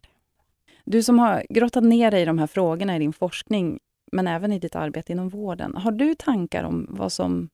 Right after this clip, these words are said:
Speaker 2: behövs för att motverka den här oron som patienterna möter eller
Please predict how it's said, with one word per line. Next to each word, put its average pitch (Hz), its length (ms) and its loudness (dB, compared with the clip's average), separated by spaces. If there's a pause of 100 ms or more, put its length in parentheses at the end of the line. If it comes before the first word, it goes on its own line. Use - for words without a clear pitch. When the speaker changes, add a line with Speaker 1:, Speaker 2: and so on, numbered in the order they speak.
Speaker 2:
behövs 208 640 -2
för 170 140 -6
att - 320 -8
motverka 226 640 0
den 175 80 -4
här 180 140 -4
oron 214 400 -2
som 170 160 -6
patienterna - 640 -8 (400)
möter - 400 -4
eller 82 340 -4